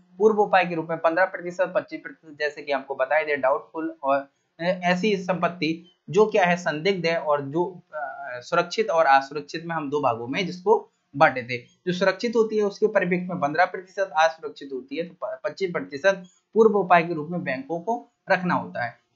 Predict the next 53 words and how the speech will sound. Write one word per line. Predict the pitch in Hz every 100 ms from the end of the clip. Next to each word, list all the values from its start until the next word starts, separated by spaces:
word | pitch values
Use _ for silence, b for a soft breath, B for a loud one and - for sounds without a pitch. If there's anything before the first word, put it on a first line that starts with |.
| _
फिर | 220
बारह | 180 196 254
महीने | 233 208 202
से | 202
तीन | 180 208 202
साल | 190 175
के | 180
बीच | 156 156 156
में | 285 285
हम | 277 302 131
doubtful | 160 202 - 185
asset | 165 165
के | _ 160
अंतर्गत | 143 139 135 131
उसको | 135 -
रखते | 135 135 -
हैं। | 196 170 180 - _ _
इसमें | 180 180 240
चालीस | 226 180 214
प्रतिशत | - 202 180 185 190 180
पूर्व | 170 165
उपाय | 165 165
के | 165 175
रूप | 160
में | 165
धनराशि | 143 139 135 139
रखी | 139 131 175
जाती | 165 - 160
है | 160 160 _ _ -
और | 180
loss | 175 175 180 -
asset | 170 165 170 170
तीन | 196 214
साल | 208 175
से | -
अधिक | 160 156 180
तक | 165 151 _ _ -
अगर | 170 180
ब्याज | 143 175 185 180
और | 165 147 151
मूलधन | 156 151 147
की | 147
प्राप्ति | 135 123 -
ना | 127
हो | 127 139
तो | 139
उसे | -
loss | 120 127 147 143
asset | 127 - 127
बोलते | 127 123
हैं। | 131
और |
इसके, | 131 - 180 175